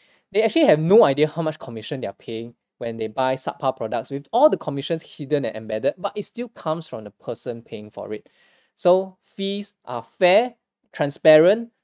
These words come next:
perhaps a bit too transparent, because when you know of the fee, you actually, uh, balk at it, but then you are happy to buy a product that has commission embedded. So it's just human psychology, but once you get past that, fees really are the best way to go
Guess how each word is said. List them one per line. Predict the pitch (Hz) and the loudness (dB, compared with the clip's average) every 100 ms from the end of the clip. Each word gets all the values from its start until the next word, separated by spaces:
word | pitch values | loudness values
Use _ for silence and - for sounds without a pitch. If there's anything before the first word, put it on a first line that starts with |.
| _ | _
perhaps | 196 247 | 6 6
a | 175 | 4
bit | 196 214 | -2 -2
too | 226 | -4
transparent, | 196 143 156 170 143 | -2 0 4 4 2
because | 143 170 175 | 2 2 2
when | 147 135 | -4 -4
you | 131 131 135 | -4 -6 -6
know | 139 190 170 | 0 2 4
of | 131 | 2
the | |
fee, | - - 165 170 | -4 0 2 2
you | 143 117 | 0 -2
actually, | 110 - 143 143 143 _ _ _ - | -2 -4 -4 -4 -6 _ _ _ -6
uh, | 107 107 | -2 -2
balk | 104 147 - | 2 2 2
at | 123 127 | 0 2
it, | 147 - | 0 0
but | 110 110 | -6 -2
then | 127 131 143 131 | -2 -2 -6 -6
you | 120 | -4
are | 110 | -4
happy | 110 131 143 | -6 -6 -4
to | 131 | -6
buy | 104 | -6
a | 123 | -8
product | - - 110 123 107 | -6 -8 -6 -6 -8
that | |
has | 104 | -12
commission | - 104 104 117 120 | -14 -16 -14 -14 -14
embedded. | 113 101 101 117 | -16 -12 -10 -6
So | - | 2
it's | 240 156 | 2 6
just | 262 - | 4 4
human | 170 165 | -2 -2
psychology, | 175 117 - 120 113 123 | -4 -8 -6 -6 -6 -8
but | 110 127 - | -6 -6 -6
once | 156 190 151 | -4 -4 -4
you | |
get | 131 - - | -4 -4 -2
past | - 147 - | -6 -4 0
that, | 160 - _ _ _ _ _ | 0 0 _ _ _ _ _
fees | _ 202 208 151 | _ -4 -4 -2
really | 143 151 | -2 -2
are | 127 143 156 | -2 -4 -4
the | - | -12
best | - 123 - | -6 -6 -6
way | 127 | -8
to | 110 | -10
go | - 131 180 196 | -4 0 0 -4